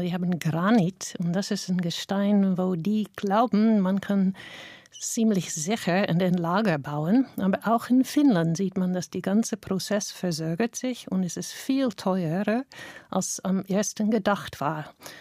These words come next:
Und man sieht auch in Frankreich, die haben jetzt ein Pilotendlager, das ist eigentlich ein Forschungsendlager und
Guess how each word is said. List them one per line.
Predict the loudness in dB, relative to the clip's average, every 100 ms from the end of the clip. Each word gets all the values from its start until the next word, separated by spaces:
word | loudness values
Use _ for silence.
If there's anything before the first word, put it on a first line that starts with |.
| -20 -14 0
Und | 2
man | 4 2
sieht | 0 -4
auch | -2 0 0
in | -2
Frankreich, | 0 2 2 2 -4 -2
die | -4 0
haben | 2 2
jetzt | 0 -2 -4 -6
ein | -4 -4
Pilotendlager, | 0 0 4 2 2 -10 -6 -2 0 0 -2 0 2 2
das | 0
ist | -2 0
eigentlich | 0 2 0 0
ein | -2
Forschungsendlager | 0 -2 -2 -2 -4 -4 -6 -6 -6 -6 -2 -2 0
und | 0 -2 -6